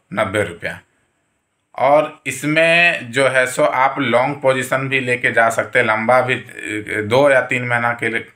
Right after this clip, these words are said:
के लिए इन्वेस्ट भी कर सकते हैं। जब भी थोड़ा थोड़ा अगर गिरे तो आप उसको खरीद सकते हैं, लेकिन लंबा, ज़्यादा लंबा, अ,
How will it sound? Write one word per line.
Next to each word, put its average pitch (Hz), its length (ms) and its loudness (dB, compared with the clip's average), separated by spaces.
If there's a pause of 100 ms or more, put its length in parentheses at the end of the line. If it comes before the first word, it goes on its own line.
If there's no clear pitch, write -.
(420)
के - 80 -4
लिए 117 140 -2
इन्वेस्ट 117 480 -4
भी - 100 -12
कर 107 160 -2
सकते 101 380 -4
हैं। 107 340 -2 (380)
जब 110 160 -2
भी 120 100 -2
थोड़ा 120 260 0
थोड़ा 117 340 2
अगर 110 280 -2
गिरे 113 560 0 (540)
तो 113 80 -4
आप - 300 -2
उसको 139 440 -8 (220)
खरीद 113 260 -2
सकते - 360 -4
हैं, 95 60 -2
लेकिन 120 460 -6
लंबा, 117 680 -2 (680)
ज़्यादा 104 340 0
लंबा, 117 500 2 (840)
अ, 104 420 0